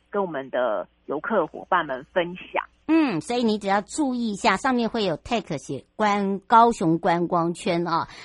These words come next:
Speaker 2: 你就可以了解，诶，我们现在伙伴又陆续推出了什么样的一个体验游车啦，什么样的一个方式啊，还有什么样的一个这个，呃，可以互动的，包含了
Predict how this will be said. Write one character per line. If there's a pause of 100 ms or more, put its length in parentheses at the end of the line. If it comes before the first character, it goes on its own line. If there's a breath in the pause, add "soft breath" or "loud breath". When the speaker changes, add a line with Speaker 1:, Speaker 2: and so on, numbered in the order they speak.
Speaker 2:
你
就
可
以
了
解，
诶，
我
们
现
在
伙
伴
又
陆
续
推
出
了
什
么
样
的
一
个
体
验
游
车
啦， (220 loud breath)
什
么
样
的
一
个
方
式
啊，
还
有
什
么
样
的
一
个
这
个， (300 loud breath)
呃，
可
以
互
动
的，
包
含
了